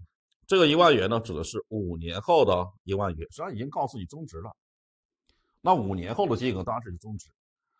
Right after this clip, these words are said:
那么从现在起说每年年末等额存入银行一笔款项。那么假设银行的利率呢是百分之十，那问题是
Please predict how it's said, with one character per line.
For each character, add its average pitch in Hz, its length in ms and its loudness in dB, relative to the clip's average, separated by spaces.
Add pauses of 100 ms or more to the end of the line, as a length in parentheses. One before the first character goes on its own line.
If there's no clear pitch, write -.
(180)
那 196 80 0
么 190 120 6
从 156 200 0
现 175 400 4
在 160 260 6
起 - 340 -10
说 170 220 0
每 131 400 4
年 98 460 0
年 92 320 -4
末 170 240 -4 (840)
等 127 240 2
额 160 160 4
存 - 160 -4
入 151 120 2
银 127 180 -2
行 113 220 0
一 - 80 -12
笔 127 100 -10
款 - 220 -12
项。 90 120 -14 (1200)
那 185 80 2
么 220 80 6
假 165 120 6
设 185 140 4
银 165 160 0
行 156 80 0
的 151 80 -2
利 165 120 0
率 165 100 -4
呢 127 80 2
是 139 100 -8
百 90 160 -8
分 113 80 -6
之 107 80 -8
十， 85 220 -14
那 131 120 -4
问 139 140 -2
题 104 160 -10
是 110 240 -10